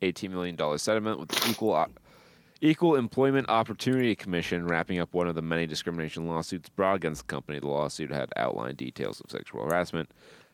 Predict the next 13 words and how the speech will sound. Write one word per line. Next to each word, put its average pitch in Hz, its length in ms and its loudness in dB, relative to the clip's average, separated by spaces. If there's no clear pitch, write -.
sex - 320 0
discrimination 87 880 0
relating 73 440 -4
to 73 140 -8
its - 140 -10
handling 71 480 -8
of - 260 -12
pregnancy, 98 800 -2
and 55 120 -12
retaliation 73 760 -4
against 67 540 -10
female 73 720 -8
employees. 82 1120 -8